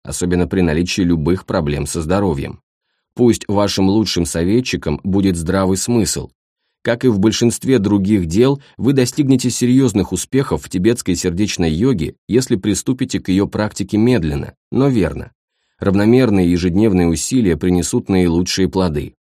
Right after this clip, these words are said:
Чтобы прочувствовать то наслаждение, которое дарит вам практика, неплохо делать однодневный перерыв в ней каждую неделю. Это должен быть один и тот же день. Старайтесь также всегда начинать занятия в одно и то же время.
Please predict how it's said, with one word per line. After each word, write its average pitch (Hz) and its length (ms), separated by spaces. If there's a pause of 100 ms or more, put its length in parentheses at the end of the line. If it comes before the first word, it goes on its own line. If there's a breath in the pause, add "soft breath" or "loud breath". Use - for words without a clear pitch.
(520)
Чтобы 98 340
прочувствовать 92 760
то 110 120
наслаждение, 87 800
которое 85 380
дарит 87 360
вам 82 240
практика, 113 640 (240)
неплохо 120 520
делать 110 400
однодневный 92 720
перерыв 87 640
в 92 140
ней 98 180
каждую 85 460
неделю. 82 480 (400)
Это 98 200
должен 98 380
быть 95 180
один 98 380
и 120 40
тот 92 240
же 98 140
день. 98 300 (140)
Старайтесь 110 500
также 90 300
всегда 95 460
начинать 90 460
занятия 90 540
в 80 80
одно 110 260
и 117 40
то 117 140
же 101 120
время. 76 420